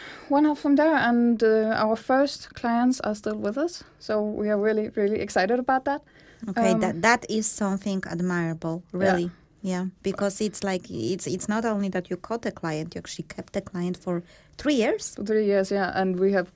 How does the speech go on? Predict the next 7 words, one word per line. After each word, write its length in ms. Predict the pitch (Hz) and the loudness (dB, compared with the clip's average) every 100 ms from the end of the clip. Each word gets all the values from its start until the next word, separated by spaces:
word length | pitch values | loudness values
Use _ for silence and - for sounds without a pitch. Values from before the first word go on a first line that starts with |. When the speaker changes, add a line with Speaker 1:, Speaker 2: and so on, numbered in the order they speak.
| - | -6
Speaker 1:
grown, 500 | 180 196 208 233 226 | 2 4 4 4 2
and 280 | 180 185 - - - - - | -2 -6 -10 -20 -20 -20 -6
of 160 | 190 - | -6 -2
course 260 | 208 202 196 | 4 4 6
we 100 | 196 | 4
have 140 | 185 - _ _ | 4 -4 _ _
gone 320 | - 185 175 | 0 2 0